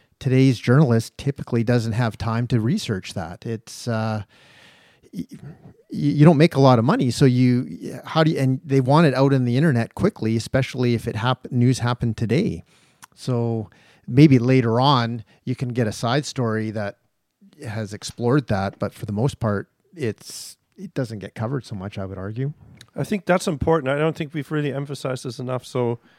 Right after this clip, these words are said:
Speaker 2: uh, so there is a, there is a propaganda. There probably is some kind of a con-, orchestrated, uh, narrative that is pursued and, uh, others, uh, are suppressed. But I just wanna hear from both of you, uh, uh,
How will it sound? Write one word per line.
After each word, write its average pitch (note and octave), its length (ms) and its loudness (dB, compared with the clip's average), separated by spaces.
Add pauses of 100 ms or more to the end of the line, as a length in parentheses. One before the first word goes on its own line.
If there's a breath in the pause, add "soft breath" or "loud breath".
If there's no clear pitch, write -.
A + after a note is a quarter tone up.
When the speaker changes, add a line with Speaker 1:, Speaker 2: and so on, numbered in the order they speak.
(420 soft breath)
Speaker 2:
uh, A#2 500 0
so - 160 -10
there C3+ 120 2
is E3 100 2
a, E3 100 0 (120)
there C3+ 340 0
is D#3 100 -2
a D3 60 -6
propaganda. C#3 680 0
There A#2 140 -6
probably C#3 360 -4
is C3+ 100 -4
some C3 180 -6
kind B2+ 240 -4
of A#2 120 -10
a B2 60 -10
con-, C3+ 280 -6 (140)
orchestrated, C3+ 760 -10 (160)
uh, A#2 320 -8
narrative B2+ 560 -6
that B2 120 -12
is B2+ 100 -12
pursued C3+ 580 -10
and, A#2+ 180 -6
uh, A2 40 -6
others, A#2+ 520 -10 (180)
uh, A#2 160 -14
are B2 140 -8
suppressed. - 540 -10 (520 soft breath)
But - 280 -4 (100)
I D3+ 140 0
just D3+ 220 -8
wanna F3 200 2
hear E3+ 500 2
from C#3+ 220 -2
both D#3 240 0
of - 180 -8
you, C#3 300 -4
uh, B2 180 -4
uh, B2 340 -4